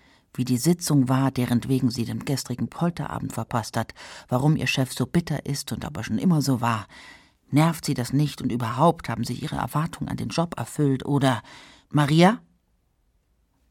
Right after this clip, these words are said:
Er nimmt den Fuß vom Gas und scheint nach einer Haltemöglichkeit zu suchen.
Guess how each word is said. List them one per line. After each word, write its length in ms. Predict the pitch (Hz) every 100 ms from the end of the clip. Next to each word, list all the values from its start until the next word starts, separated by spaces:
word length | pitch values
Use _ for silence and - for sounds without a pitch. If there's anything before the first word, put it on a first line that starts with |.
| -
Er 60 |
nimmt 220 | 143 147
den 120 | 170 156
Fuß 280 | - 170
vom 220 | - 160 156
Gas 320 | 147 160 -
und 180 | - 135
scheint 280 | 131 131
nach 120 | 127 135
einer 240 | 135 120
Haltemöglichkeit 800 | 139 139 117 123 - - - -
zu 100 | -
suchen. 320 | - - -